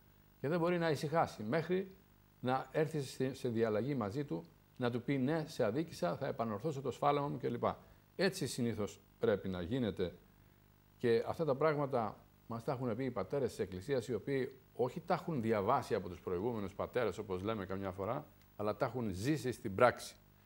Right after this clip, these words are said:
Και όταν τα ζήσεις στην πράξη, είναι εύκολο να τα δείξεις και στον άλλον. Ένα πράγμα που δεν το έχεις καταλάβει στην πράξη, αερολογείς.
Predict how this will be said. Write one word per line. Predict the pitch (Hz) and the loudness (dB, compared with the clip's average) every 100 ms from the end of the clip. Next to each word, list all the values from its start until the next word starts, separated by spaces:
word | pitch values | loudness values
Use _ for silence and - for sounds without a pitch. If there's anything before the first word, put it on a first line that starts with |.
| - - - | -20 -20 -6
Και | - | 0
όταν | 123 139 | 2 4
τα | 120 104 | 4 2
ζήσεις | 120 131 | 2 -2
στην | - 92 | -2 0
πράξη, | 87 123 - 180 170 - - - | 4 4 4 -6 -6 -14 -14 -4
είναι | 104 123 | 2 2
εύκολο | 160 160 143 | 2 2 2
να | |
τα | 117 | 4
δείξεις | 113 143 - | 2 2 -2
και | 135 | -4
στον | - 127 | -2 0
άλλον. | 151 87 69 - - - - | 2 2 -4 -14 -20 -10 -2
Ένα | 127 | 0
πράγμα | 117 147 139 | 4 4 4
που | 120 | 2
δεν | 139 | 0
το | 151 | 0
έχεις | 151 | -2
καταλάβει | 135 127 135 | 0 2 2
στην | 113 120 | 0 -2
πράξη, | 127 139 - 170 - | 0 0 -2 -6 -2
αερολογείς. | 104 98 98 95 98 131 - - | 2 2 2 0 0 0 -2 -6